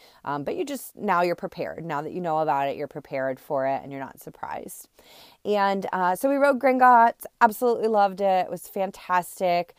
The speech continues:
Um, and then I'm not, I don't quite remember all of our steps, but we did head out and go to then Men in Black. And, um, and then I think we headed back towards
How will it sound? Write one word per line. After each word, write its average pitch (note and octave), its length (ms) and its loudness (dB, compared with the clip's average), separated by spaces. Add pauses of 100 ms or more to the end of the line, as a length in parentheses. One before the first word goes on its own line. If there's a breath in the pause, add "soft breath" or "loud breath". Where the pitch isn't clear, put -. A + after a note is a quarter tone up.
(380 soft breath)
Um, E3 500 0 (720)
and G#3+ 200 0
then G3+ 240 -2 (140)
I'm A3 220 0
not, G#3 460 0
I - 80 -6
don't G#3 280 -2
quite - 220 0
remember E3+ 400 0
all D#3+ 180 6
of D#3 100 2
our D3+ 120 4
steps, - 680 -2
but - 180 0
we E3+ 80 -2
did F#3 280 2
head F3+ 300 0
out D#3+ 400 4
and D3+ 320 -4 (340 soft breath)
go E3+ 200 6
to D#3+ 720 0
then D3+ 420 -2
Men D3+ 140 -6
in D3+ 220 -10
Black. A3 720 2 (120)
And, D#3+ 680 -4
um, D3+ 340 -4
and F#3+ 180 -4
then F#3 120 -2
I F#3 100 -4
think A3 220 -10
we G3+ 160 -2
headed E3+ 380 0
back D#3+ 380 2
towards G3 640 -2